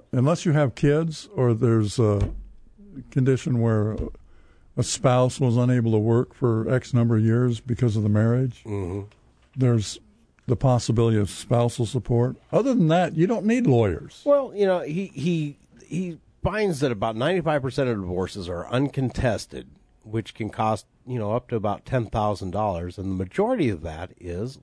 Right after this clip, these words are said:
Speaker 2: lawyer fees. Starting in February, Do Not Pay will generate the documents necessary to file for divorce without involving lawyers. All you need to do is get your partner to sign, or your future ex-partner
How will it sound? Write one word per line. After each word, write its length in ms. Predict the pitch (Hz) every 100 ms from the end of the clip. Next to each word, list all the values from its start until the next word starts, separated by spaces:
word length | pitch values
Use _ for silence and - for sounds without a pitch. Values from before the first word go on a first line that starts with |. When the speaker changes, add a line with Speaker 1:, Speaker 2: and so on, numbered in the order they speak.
| _
Speaker 2:
lawyer 320 | 247 262 -
fees. 600 | - - - _ _ - _ _ _ _ _ _ _ _ _ _ _
Starting 380 | _ 135 147 147
in 140 | 135 127
February, 600 | 160 165 135 123 127 120
Do 180 | 131
Not 260 | 135 127 -
Pay 200 | 151 143
will 200 | 127 113
generate 600 | 92 117 131 127 123 120
the 80 | 107
documents 560 | 92 127 131 131 113 135
necessary 460 | 135 - 131 127
to 60 | 107
file 320 | - 117 123
for 160 | - 110
divorce 500 | 98 131 147 135 113
without 260 | 117 120
involving 580 | 104 87 107 131 127 135
lawyers. 800 | 131 143 165 147 98 - - _ _ _ -
All 100 | 101
you 80 | 107
need 220 | 110 95
to 60 | 110
do 40 |
is 80 | 104
get 220 | 87 113
your 80 | - -
partner 380 | - 117 107 98
to 120 | 82
sign, 560 | - - 104 98 85 78 _ _ _ _ -
or 120 | 104
your 160 | 98 87
future 380 | - 104 - 90
ex-partner 680 | 92 - - 82 78 73